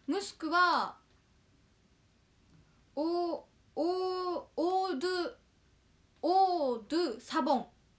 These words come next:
ムスク。そうそうそう。オードゥサボン、ムスク。かつおだしよりちょっと違う分類だけど、それ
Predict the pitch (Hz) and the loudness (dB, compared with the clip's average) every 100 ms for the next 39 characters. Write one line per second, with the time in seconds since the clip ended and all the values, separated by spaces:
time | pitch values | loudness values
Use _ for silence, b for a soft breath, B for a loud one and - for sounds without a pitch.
0 | _ _ 233 247 - - - _ - _ | _ _ -4 -4 -10 -16 -20 _ -12 _
1 | _ - 285 - 240 - - _ _ _ | _ -10 -10 -8 -12 -16 -20 _ _ _
2 | _ 269 285 262 262 254 208 202 226 - | _ -4 -4 -4 -6 -6 -6 -6 -6 -8
3 | - - _ b b b b - 330 381 | -16 -20 _ b b b b -4 -2 0
4 | 415 392 370 277 247 240 - _ _ 392 | 2 2 0 0 -2 -2 -12 _ _ -6
5 | 381 285 - - 320 330 320 269 302 302 | -4 -6 -10 -6 0 2 0 -2 -2 -2
6 | 311 254 220 208 247 | 0 -2 -4 -4 -4